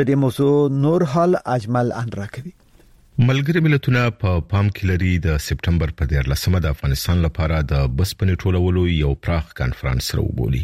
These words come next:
Speaker 2: په جنیوا کې به په دغه کانفرانس کې چې د ملګرو ملتونو سرمنشي انټونیو ګوتریش هم پکې برخه اخلي، په افغانستان کې د بشري بحران پر پراخېدو هم بحث وشي. د ملګرو ملتونو ویان سټیفان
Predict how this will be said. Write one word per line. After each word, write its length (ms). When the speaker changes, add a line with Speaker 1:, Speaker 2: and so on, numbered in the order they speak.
Speaker 2:
په 280
جنیوا 280
کې 180
به 120
په 100
دغه 200
کانفرانس 440
کې 180
چې 120
د 100
ملګرو 320
ملتونو 400
سرمنشي 500
انټونیو 600
ګوتریش 480
هم 100
پکې 240
برخه 320
اخلي، 180
په 140
افغانستان 400
کې 160
د 100
بشري 340
بحران 400
پر 140
پراخېدو 480
هم 240
بحث 260
وشي. 260
د 160
ملګرو 360
ملتونو 360
ویان 380
سټیفان 580